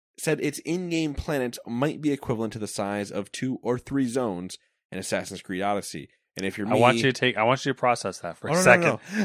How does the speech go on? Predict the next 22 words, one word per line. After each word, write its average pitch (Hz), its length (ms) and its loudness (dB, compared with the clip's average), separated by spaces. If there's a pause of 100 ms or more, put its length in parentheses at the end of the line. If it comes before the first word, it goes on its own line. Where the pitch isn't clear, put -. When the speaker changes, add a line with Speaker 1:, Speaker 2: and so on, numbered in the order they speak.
(160)
Speaker 1:
no. - 160 4
Speaker 2:
<laughs> - 0 -
Speaker 1:
We, 185 140 6 (480)
I 139 120 8
believe 196 340 2
we 170 80 2
talked 160 260 0
about 135 160 4
this 127 220 0
either 139 260 4
last 127 360 2
week 123 180 0
and 107 80 -4
didn't 113 200 -4
put 117 120 -6
it 92 120 -8
in, 101 280 -2
or 104 100 2
we 104 140 2
talked 113 260 -2
about 101 300 2
it 95 260 -2